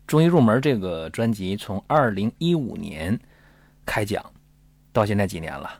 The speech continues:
六、七、八、九、十、一、二、三，第八年，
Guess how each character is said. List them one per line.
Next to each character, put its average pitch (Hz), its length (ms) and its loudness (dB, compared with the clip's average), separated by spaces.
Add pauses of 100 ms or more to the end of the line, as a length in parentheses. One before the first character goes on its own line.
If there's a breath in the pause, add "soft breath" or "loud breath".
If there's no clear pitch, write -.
(720 soft breath)
六、 117 380 2
七、 95 540 -4
八、 90 340 -2
九、 - 340 -10
十、 - 480 -10
一、 87 300 -10
二、 95 240 -6
三， - 200 -8 (200)
第 143 80 -2
八 135 180 6
年， 95 240 0